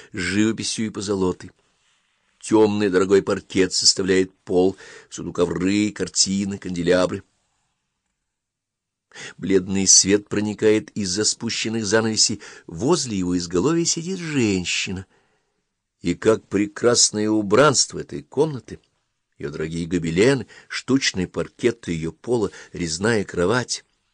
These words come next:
Чуждо и немило сердцу Конькова, так не мила ему эта женщина. Наконец, раз, когда длинные тонкие нити образовали бесконечный переплёт,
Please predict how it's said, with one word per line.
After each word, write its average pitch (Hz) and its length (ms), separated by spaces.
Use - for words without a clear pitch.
Чуждо 165 500
и 160 120
немило 143 400
сердцу - 420
Конькова, 82 400
так - 260
не 90 120
мила 82 260
ему 80 200
эта 82 180
женщина. 80 480
Наконец, 135 720
раз, 156 400
когда 92 340
длинные 101 560
тонкие 98 600
нити 95 340
образовали 92 480
бесконечный 92 640
переплёт, 120 580